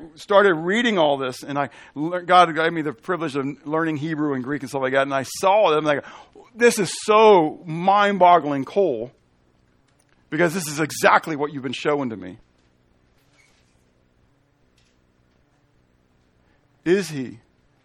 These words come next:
the incarnate presence of Yahweh on the earth? That's who he is.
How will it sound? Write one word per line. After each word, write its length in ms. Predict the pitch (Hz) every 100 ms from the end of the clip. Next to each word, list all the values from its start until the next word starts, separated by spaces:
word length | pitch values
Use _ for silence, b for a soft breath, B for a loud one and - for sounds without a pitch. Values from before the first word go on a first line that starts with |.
| -
the 160 | 135 127
incarnate 540 | 120 - 147 139 104 _ _ _ _ _ _ _
presence 500 | - 135 113 104 - _ _
of 180 | - 104
Yahweh 420 | 110 107 92 82 110 _ _ _ _ _
on 140 | 117 117
the 100 | 113
earth? 320 | 107 104 - _ _ _ _ _ _
That's 140 | -
who 100 | 151
he 140 | 156
is. 420 | 156 143 - -